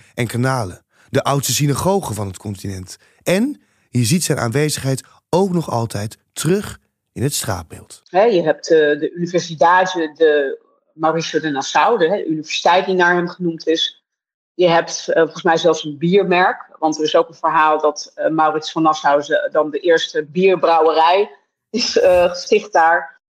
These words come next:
Speaker 1: Ja, dat romantische beeld is goed te begrijpen als je Johan Maurits in de context plaatst van de Braziliaanse geschiedenis. Want het land is meer dan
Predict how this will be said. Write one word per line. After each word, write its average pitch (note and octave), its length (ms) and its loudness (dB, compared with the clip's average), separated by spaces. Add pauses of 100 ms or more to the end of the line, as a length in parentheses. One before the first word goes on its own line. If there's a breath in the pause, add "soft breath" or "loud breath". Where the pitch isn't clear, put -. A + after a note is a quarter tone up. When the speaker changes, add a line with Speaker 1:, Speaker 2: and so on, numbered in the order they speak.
(440)
Speaker 1:
Ja, C3 120 0
dat C#3 140 -2
romantische D3 640 -2
beeld D#3 300 0
is C3+ 200 -4
goed - 300 -2
te F3 100 -2
begrijpen B2+ 500 -2
als A#2+ 240 -4
je A#2 180 -2
Johan D3 280 2
Maurits B2+ 400 -2
in A#2 140 -4
de G#2+ 180 -6
context F3 420 -2
plaatst A#2+ 340 -2
van A#2 160 -4
de A2 140 -4 (300 soft breath)
Braziliaanse A#2+ 840 -2
geschiedenis. G2+ 720 -6 (460 soft breath)
Want A#2+ 260 -2
het C#3 140 -2
land B2+ 240 -2
is A#2+ 140 -4
meer C3+ 240 0
dan A#2+ 220 -4